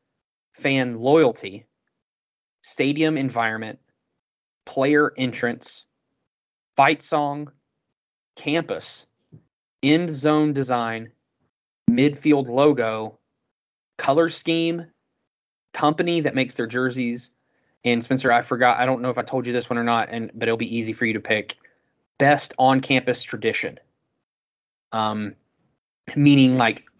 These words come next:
an, an event that occurs only on game days at this campus or during the game or before the game or after the game, something along those lines. Um, so, I mean, l-, let me ask you this, Spencer, before we dive in, like, was,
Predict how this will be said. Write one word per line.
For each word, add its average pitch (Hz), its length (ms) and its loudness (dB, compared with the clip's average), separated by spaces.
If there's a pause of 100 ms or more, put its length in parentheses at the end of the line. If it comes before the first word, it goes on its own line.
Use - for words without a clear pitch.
an, 135 200 0 (180)
an 143 120 4
event 135 320 2
that 131 100 4
occurs 120 640 0
only 135 240 4
on 123 160 2
game 117 240 0
days 107 460 -4
at 117 180 0
this 113 160 -6
campus 104 640 -6 (580)
or 127 220 4
during 131 260 4
the 123 60 2
game 117 460 2 (360)
or 120 120 2
before 131 260 2
the 143 80 0
game 131 180 2
or 113 60 2
after 117 200 -2
the 113 80 -6
game, 110 200 -4
something 113 240 -8
along 107 180 -8
those 107 220 -8
lines. - 320 -12 (960)
Um, 113 320 0 (1120)
so, 143 280 8
I 135 60 4
mean, 135 260 4 (760)
l-, 151 180 -6
let 165 380 4
me 175 100 8
ask 147 160 4
you 147 80 -2
this, 139 120 0
Spencer, 135 260 -2
before 131 160 -2
we 127 80 2
dive 120 260 2
in, 139 120 2
like, 113 320 -6
was, 135 220 0